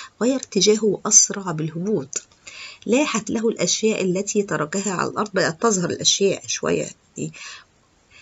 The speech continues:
بدأت تكبر وتكبر، بدأت تكبر وتكبر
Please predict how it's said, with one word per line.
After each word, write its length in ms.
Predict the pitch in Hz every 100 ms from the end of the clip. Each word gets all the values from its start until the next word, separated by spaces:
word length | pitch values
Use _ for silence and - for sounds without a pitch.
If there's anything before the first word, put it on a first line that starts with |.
| - -
بدأت 420 | 214 240 - 277 -
تكبر 480 | 254 254 - 175 175
وتكبر، 720 | 156 165 247 - 139 131 - -
بدأت 320 | 175 - 156 -
تكبر 360 | 240 208 196
وتكبر 540 | - 160 294 277 330